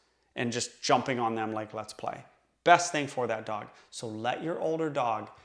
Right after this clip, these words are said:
do what your older dog, nine times out of ten, let the dog do what he thinks he needs to do. Don't manage it so much, like,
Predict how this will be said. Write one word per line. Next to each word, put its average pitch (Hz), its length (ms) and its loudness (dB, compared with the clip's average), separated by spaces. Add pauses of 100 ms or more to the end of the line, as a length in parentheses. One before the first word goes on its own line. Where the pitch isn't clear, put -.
(300)
do 135 160 -2
what 143 220 4
your 135 160 0
older 120 240 0
dog, 110 400 -2 (240)
nine 151 240 4
times 185 240 4
out 185 140 6
of 175 80 -2
ten, 120 320 2 (560)
let 131 280 2
the 143 60 0
dog 123 360 2 (100)
do 120 400 -2 (400)
what 117 200 -4
he 131 140 -6
thinks 120 340 -6
he 117 100 -6
needs 107 300 -6
to - 120 -12
do. - 300 -12 (400)
Don't 147 360 2
manage 120 640 -2
it 117 140 -2
so 117 240 -2
much, 110 280 -2
like, 113 200 -2